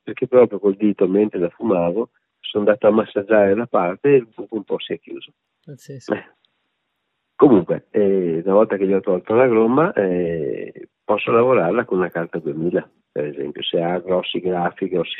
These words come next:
Speaker 1: segni, <coughs> posso lavorarla con una carta duemila senza però snaturarne la linea, perché magari non cerco di riportare, anche perché alcuni grafi son-, possono essere profondi, non cerco di riportarla proprio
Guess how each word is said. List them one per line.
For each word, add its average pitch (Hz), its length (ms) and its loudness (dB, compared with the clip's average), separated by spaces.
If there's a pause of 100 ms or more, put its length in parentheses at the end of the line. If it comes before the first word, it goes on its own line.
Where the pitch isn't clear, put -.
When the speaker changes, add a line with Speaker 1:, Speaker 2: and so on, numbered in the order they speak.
(100)
Speaker 1:
segni, 85 400 -2 (920)
<coughs> 175 440 6
posso 107 260 2
lavorarla 98 480 4
con 95 120 -2
una 90 120 0
carta 87 260 -6
duemila 98 380 0
senza 101 420 -6
però 85 300 -2
snaturarne 82 800 -10
la 76 120 -18
linea, 98 340 -4
perché 85 260 -14
magari 87 440 -4 (1000)
non 92 300 -2
cerco 107 380 4
di 92 140 0
riportare, 90 600 0
anche 92 120 -2
perché 85 160 -4
alcuni 85 260 -2
grafi 85 300 -4
son-, 78 400 -6 (220)
possono 85 300 -4
essere 85 200 -10
profondi, 95 500 0
non 92 220 -2
cerco 104 340 2
di 87 80 0
riportarla 85 720 -2
proprio 87 580 -2